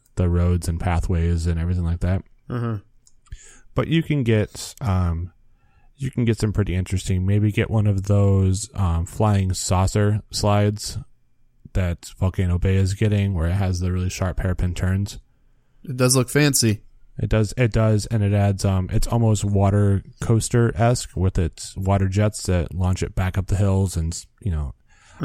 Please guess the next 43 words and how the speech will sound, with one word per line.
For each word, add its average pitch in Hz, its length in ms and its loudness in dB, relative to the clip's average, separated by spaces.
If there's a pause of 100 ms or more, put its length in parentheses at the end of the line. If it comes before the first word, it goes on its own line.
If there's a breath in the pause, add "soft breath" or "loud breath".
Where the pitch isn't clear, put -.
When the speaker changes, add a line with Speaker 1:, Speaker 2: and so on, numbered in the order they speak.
Speaker 2:
Mm-hmm. 104 100 4
Speaker 1:
think 120 240 0
that 123 140 2
would 113 140 -2
be 117 80 2
a 110 40 0
fun 110 240 0
thing, 110 180 0
'cause 101 200 -2
you 107 60 0
kind 127 260 -2
of 113 80 0
have 113 340 0
that 113 180 0
hill 113 260 0
right 107 200 0
there 101 180 0
as, 92 240 -2
as 92 180 0
it 82 100 -4
is. 101 360 -2 (580 soft breath)
You 104 120 0
could 107 140 0
actually 101 320 0
use 98 580 2
that 95 300 2
where 90 140 0
you 90 120 2
go 92 200 -2
up 95 160 0
the 92 80 0
hill 92 180 0
and 90 100 -2
kinda 92 220 -2
come 87 280 -2
down 92 380 0
and 87 120 -2
kinda 92 200 -6
go 90 140 -2
up 101 120 -2
a 120 40 -2
little 123 160 0
bit. - 180 -6